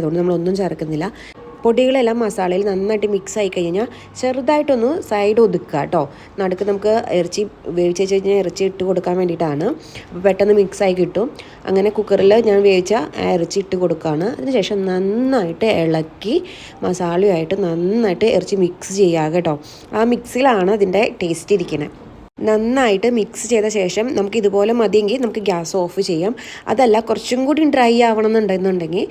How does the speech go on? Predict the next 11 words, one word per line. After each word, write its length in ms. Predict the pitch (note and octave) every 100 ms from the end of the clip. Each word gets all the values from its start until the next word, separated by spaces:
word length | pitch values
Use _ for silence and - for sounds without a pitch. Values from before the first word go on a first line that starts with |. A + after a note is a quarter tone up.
| - - -
കുറച്ചും 340 | G3+ - A#3
കൂടി 160 | A#3 C4+ D4+ - - - -
ചൂടിൽ 420 | G3+ F3+ E3+ E3 B3 -
ഇതുപോലെ 280 | F#3 F3+ F#3+
ഇളക്കിക്കൊണ്ടേ 480 | F3 F3 E3+ E3 F3+
ഇരിക്കുക. 300 | F3+ - G#3 -
അടി 140 | F3 F#3
പിടിക്കാതെ 340 | G3 F#3 F3+ G3+
ശ്രദ്ധിക്കണം 460 | F3+ F3 F3+ F3+ F3
കേട്ടോ. 180 | E3+ D#3 - - - -
എന്നിട്ട് 280 | F#3 F3+